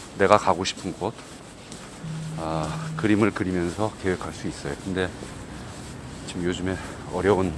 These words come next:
마스크를 써야 되는 상황이어서 콜 사항이 만만치가 않네요. 오늘 금요일이어서, 아, 괜찮을 줄 알고 좀 기대를 하고 스타트를 했는데요. 아,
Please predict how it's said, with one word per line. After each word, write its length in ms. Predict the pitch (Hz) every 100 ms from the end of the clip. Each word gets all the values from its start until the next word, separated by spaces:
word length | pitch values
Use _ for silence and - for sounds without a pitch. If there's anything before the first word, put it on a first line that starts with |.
| 76
마스크를 400 | 87 92 87 92
써야 220 | - 101
되는 180 | 98 87
상황이어서 720 | 90 90 85 85 - 117 87 - - - - - - - - - - -
콜 120 | 131
사항이 280 | 117 110 104
만만치가 560 | 87 85 85 80 98 87
않네요. 240 | 69 73 - - - - - - - - - - - 95
오늘 140 | 95 92
금요일이어서, 680 | 107 104 101 95 95 107 107 - - - - - - - - - - - -
아, 320 | 87 90 - -
괜찮을 320 | 117 135 117
줄 120 | 123
알고 400 | 113 98 - -
좀 280 | - - -
기대를 320 | - 117 117
하고 140 | 110 98 - - - - - - - - - - -
스타트를 360 | - 131 123 110
했는데요. 440 | 101 95 90 110 - - - - - - - - - - - -
아, 260 | 107 101